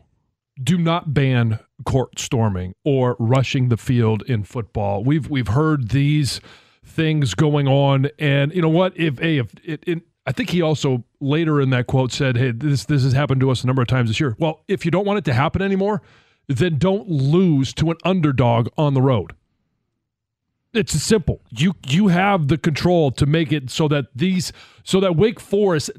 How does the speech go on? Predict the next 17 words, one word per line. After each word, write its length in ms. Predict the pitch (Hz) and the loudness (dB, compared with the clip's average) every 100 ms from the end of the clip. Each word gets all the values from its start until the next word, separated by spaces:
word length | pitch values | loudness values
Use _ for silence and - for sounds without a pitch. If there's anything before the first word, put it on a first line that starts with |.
| 131 | -4
doesn't 400 | 117 190 143 170 | 0 2 0 -4
storm 520 | - - - 160 151 139 | -6 -10 -2 0 2 2
the 80 | |
court. 260 | 127 165 - | 2 0 0
If 220 | 185 120 | -2 -2
you, 100 | 151 214 | -2 -2
if 160 | 139 | 0
Duke 240 | 110 254 165 | 2 2 2
wins, 460 | 185 240 262 - _ _ _ _ _ _ _ _ _ _ _ _ _ _ _ - | 0 0 -2 -8 _ _ _ _ _ _ _ _ _ _ _ _ _ _ _ -4
nobody 280 | 117 170 202 | 0 2 2
from 140 | 147 | 2
Wake 160 | 165 - | 0 0
Forest 340 | 147 147 101 | 0 0 -2
is 60 | - | -2
storming 300 | 135 117 92 | 0 2 0
the 80 | 85 | 0
floor. 320 | 120 - | 0 -2